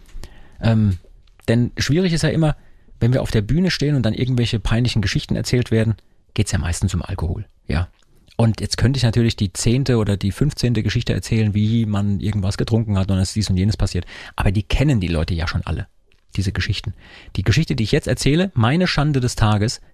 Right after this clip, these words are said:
die kommt genau jetzt und die kennt noch niemand. Meine Schande des Tages stammt nämlich aus einer Zeit, da war ich noch gar nicht bei Saltatio. Da hab ich mit meinem damaligen Schlagzeuglehrer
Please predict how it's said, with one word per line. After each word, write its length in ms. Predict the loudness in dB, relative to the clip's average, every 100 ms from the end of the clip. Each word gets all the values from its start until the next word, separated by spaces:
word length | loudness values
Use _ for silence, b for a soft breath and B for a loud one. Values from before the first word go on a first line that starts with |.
| -4
die 80 |
kommt 220 | 0 0 2
genau 260 | 0 0
jetzt 400 | 2 2 0 -10 B B B
und 260 | 2 2 0 -2
die 140 | 0 2
kennt 300 | 2 2 2
noch 240 | 0 0 -12 0
niemand. 440 | 2 2 -2 -12 -20 _ _ _ _ _ _ _ _ _ -20 B B B B B B _ _
Meine 200 | 2 2
Schande 220 | 2 0
des 140 | -2 0
Tages 340 | 0 2 0
stammt 240 | 0 0
nämlich 180 | 0 0
aus 80 | 0
einer 180 | 2 0
Zeit, 300 | 0 -2 -2 -4
da 100 | -2
war 120 | 0
ich 80 | -2
noch 100 | -2
gar 100 | -2
nicht 140 | 0
bei 140 | -2
Saltatio. 480 | -2 -2 -4 -2 -4 -6 _ _ _ _ _ _ _ _ b b b b b b b b _ -2
Da 220 | 0 2
hab 120 | 0
ich 280 | 0 -4 -10 _ _ _ _ _ _
mit 220 | -2 0 0
meinem 300 | 2 2 0
damaligen 520 | 0 0 0 0 -2
Schlagzeuglehrer 920 | 0 0 -2 -2 0 2 2 2 0